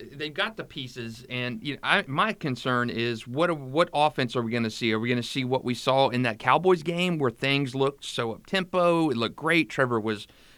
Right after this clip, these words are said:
was comfortable in the pocket, comfortable moving out of the pocket, or are we gonna see what we saw in those first two weeks? You know, I know Urban said he, he hates vanilla offenses. This is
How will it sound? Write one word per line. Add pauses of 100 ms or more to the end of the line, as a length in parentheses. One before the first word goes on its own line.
was
comfortable
in
the
pocket,
comfortable
moving
out
of
the
pocket, (300)
or
are
we
gonna
see
what
we
saw
in
those
first
two
weeks?
You
know, (280)
I
know
Urban
said
he,
he
hates
vanilla
offenses.
This
is